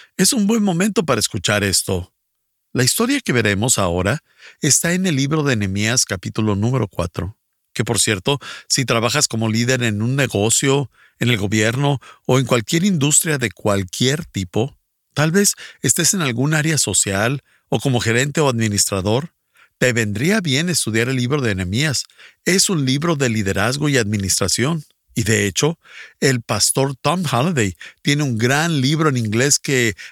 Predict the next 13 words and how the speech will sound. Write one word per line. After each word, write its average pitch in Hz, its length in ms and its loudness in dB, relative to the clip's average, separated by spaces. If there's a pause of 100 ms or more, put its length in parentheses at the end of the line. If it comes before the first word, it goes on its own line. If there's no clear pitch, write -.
habla 208 280 0
de 143 220 2
eso. 120 320 -2 (440)
Yo 233 140 0
también 208 380 0
tengo 175 340 0
uno 190 240 2
en 135 80 0
español 107 540 0
que 110 160 0
habla 127 280 0
de 113 120 0
liderazgo. 101 720 0